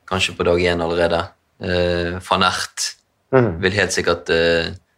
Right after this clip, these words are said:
Speaker 1: være i miksen der om denne grønne trøyen, helt frem til han må gjøre andre ting. Eh, og det, det, det er jo litt spennende i år da, hvis Van Aert kommer seg inn i den grønne trøyen.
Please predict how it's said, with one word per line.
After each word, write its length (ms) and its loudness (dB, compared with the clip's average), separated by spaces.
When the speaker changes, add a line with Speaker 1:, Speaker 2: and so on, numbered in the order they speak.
Speaker 1:
være 300 2
i 40 0
miksen 380 0
der 260 0
om 120 -4
denne 240 -2
grønne 260 0
trøyen, 460 0
helt 200 -2
frem 200 -2
til 180 -4
han 200 -6
må 200 -6
gjøre 200 -2
andre 200 -4
ting. 240 -2
Eh, 680 2
og 140 0
det, 260 0
det, 400 0
det 40 0
er 60 4
jo 60 2
litt 120 2
spennende 340 0
i 40 4
år 160 0
da, 100 2
hvis 340 0
Van 120 -2
Aert 420 -6
kommer 220 0
seg 160 2
inn 80 0
i 120 -2
den 100 -6
grønne 340 -2
trøyen. 420 -2